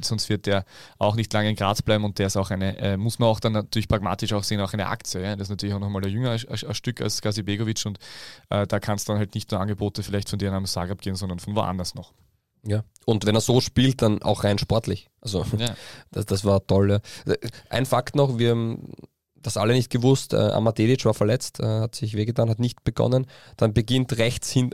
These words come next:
Speaker 2: rechts hinten Andi Ulmer, der eine tolle Partie gespielt hat.
Speaker 1: Sensationell, ja.
Speaker 2: Also der nach fünfundzwanzig Minuten, ich glaub fünfundzwanzig Minuten war's, mit rechts fast, äh, fast das eins zu null erzielt. Und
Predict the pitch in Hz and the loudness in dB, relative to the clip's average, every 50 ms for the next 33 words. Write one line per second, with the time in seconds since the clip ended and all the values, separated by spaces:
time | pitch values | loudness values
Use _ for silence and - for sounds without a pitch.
0 | - - 98 135 - - - - - 123 127 120 - - - - 127 139 131 - | -2 -2 0 0 0 -2 -4 0 0 0 2 2 0 0 2 4 4 4 4 4
1 | - 110 107 120 135 135 131 123 117 113 113 113 - - - 123 156 175 123 113 | 4 6 6 6 6 6 6 6 6 6 6 4 4 4 6 6 6 6 6 4
2 | 107 - 123 107 - - - 98 90 98 101 107 101 98 92 92 101 104 98 - | 4 4 2 0 0 0 0 0 2 2 2 2 0 -2 -2 -2 -2 -4 -4 -2
3 | - - 107 113 107 - 117 117 113 117 113 - - - 135 131 123 - 135 120 | -2 0 0 2 2 6 6 8 8 6 4 4 2 2 2 2 2 2 0 0
4 | 117 123 123 123 127 123 - 131 127 120 - - - - - 104 101 - - 113 | 0 4 6 6 6 4 4 2 2 2 0 -4 -6 -2 -2 -2 -2 0 0 0
5 | 110 110 - 107 107 110 113 110 110 110 113 110 113 - 120 113 - - 101 101 | 2 2 2 0 -2 -2 0 0 0 2 2 0 0 0 0 -2 0 0 0 0
6 | 117 - - - - 120 - - 127 117 - - - - - - - - - 117 | 0 -2 -4 -2 0 0 2 2 2 2 2 -2 -8 -16 -16 -16 -8 -4 -4 -2
7 | - 120 113 120 107 117 117 - - - 131 123 131 135 131 - - 135 135 139 | -2 -2 -2 0 0 0 0 -2 0 4 4 6 6 6 4 2 2 4 4 4
8 | 135 - - - - - - - - 120 117 117 113 113 110 - | 2 -2 -10 -20 -20 -18 -4 2 4 6 6 6 6 4 2 -2